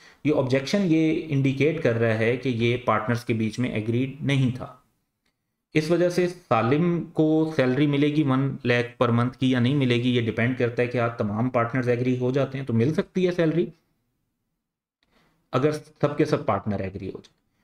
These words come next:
इसी तरह नोमान को भी, अ, जो है वन हंड्रेड थाउजेंड की इक्विवेलेंट सैलरी मिल सकती है जो उन्होंने कहा है, लेकिन उसके लिए भी वही शर्त है कि if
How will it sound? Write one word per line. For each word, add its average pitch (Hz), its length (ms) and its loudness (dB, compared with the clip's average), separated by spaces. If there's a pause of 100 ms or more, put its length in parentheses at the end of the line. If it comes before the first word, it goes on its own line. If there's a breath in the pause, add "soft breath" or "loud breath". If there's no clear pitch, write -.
(120)
इसी 165 200 2
तरह 180 240 2
नोमान 120 420 2
को 208 120 4
भी, 143 340 -2 (480)
अ, 113 160 2
जो 117 140 0
है 127 100 2
वन 127 200 0
हंड्रेड 127 320 0
थाउजेंड 117 260 2
की 143 100 -2
इक्विवेलेंट 131 480 0
सैलरी 117 320 0
मिल 165 160 2
सकती 147 320 -2
है 117 60 4
जो 113 100 2
उन्होंने 110 240 2
कहा 101 180 -6
है, 101 120 -12 (600)
लेकिन 117 260 2
उसके 127 280 0
लिए 151 100 4
भी 147 80 2
वही 139 200 2
शर्त 143 320 -2
है 135 120 -6 (580)
कि 127 240 0
if 156 80 -2